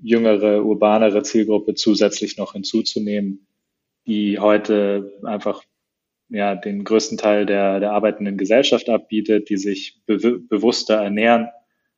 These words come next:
ähm, und wo ein wirklicher Bedarf besteht, also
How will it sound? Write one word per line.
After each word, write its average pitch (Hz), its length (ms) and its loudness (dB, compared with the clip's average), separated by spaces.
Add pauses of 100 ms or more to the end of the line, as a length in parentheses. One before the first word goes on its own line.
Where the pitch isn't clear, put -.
(140)
ähm, 104 260 -2
und 104 180 -6
wo 107 140 2
ein 104 60 -2
wirklicher 113 340 0
Bedarf 98 500 -2 (120)
besteht, 120 500 0
also 98 380 -6